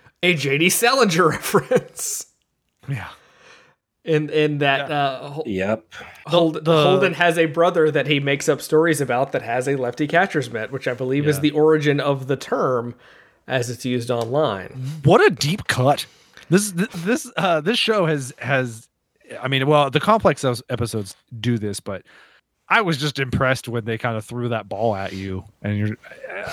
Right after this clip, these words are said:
Speaker 2: I, I just thought that was a neat, uh, 'cause it was just believable, 'cause they, they, when they first introduced it to you, it's just a kid's kind of, um, attachment object. You know, it make, it makes, it makes Aoi feel better, and so he holds on to it all the time.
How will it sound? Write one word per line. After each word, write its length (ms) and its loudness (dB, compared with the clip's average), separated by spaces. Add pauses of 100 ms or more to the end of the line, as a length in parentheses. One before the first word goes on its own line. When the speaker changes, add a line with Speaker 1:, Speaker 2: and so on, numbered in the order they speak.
Speaker 2:
I, 60 0
I 40 2
just 200 -4
thought 140 0
that 100 0
was 160 0
a 100 -4
neat, 360 0 (580)
uh, 360 -10 (360)
'cause 260 0
it 100 2
was 140 4
just 180 0
believable, 520 0
'cause 200 -2 (280)
they, 160 4
they, 460 2
when 240 2
they 180 4
first 280 2
introduced 420 0
it 80 -6
to 100 2
you, 100 4
it's 100 -2
just 160 -4
a 40 -4
kid's 400 0
kind 260 0
of, 240 2 (120)
um, 420 -2 (460)
attachment 540 0
object. 680 -6
You 100 0
know, 80 6
it 60 2
make, 240 0
it 100 4
makes, 420 0 (360)
it 80 2
makes 360 2
Aoi 360 4
feel 420 4
better, 360 0 (220)
and 220 -6
so 160 2
he 100 0
holds 240 0
on 120 6
to 120 -2
it 60 -2
all 120 -4
the 100 -6
time. 340 0